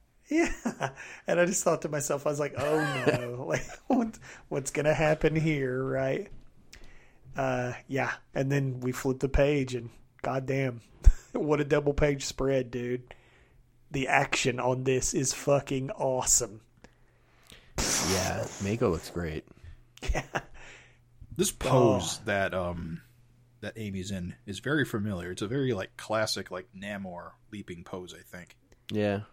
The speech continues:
Speaker 3: I might need to look, try to look around and see if I can find the exact one it reminds me of.
Speaker 2: Yeah, I think you nailed it. It looks very,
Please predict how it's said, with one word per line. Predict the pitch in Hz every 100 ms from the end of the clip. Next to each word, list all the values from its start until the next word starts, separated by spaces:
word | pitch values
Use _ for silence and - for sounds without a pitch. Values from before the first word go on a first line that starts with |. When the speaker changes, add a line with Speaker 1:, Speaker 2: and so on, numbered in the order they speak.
| -
Speaker 3:
I | 113
might | 127
need | 123 113
to | 110
look, | 113 -
try | - 120
to |
look | 104 104
around | 104 98 95
and | 92
see | 107
if | 95
I |
can | 98
find | - 101 95
the |
exact | 90 101 90 -
one | 98
it |
reminds | 85 92 92 92
me | -
of. | 104
Speaker 2:
Yeah, | 110 110
I | 110
think | 113 113
you | 113
nailed | 98 98 95 92
it. | 87
It | 87
looks | 82 98 -
very, | 92 95 90 90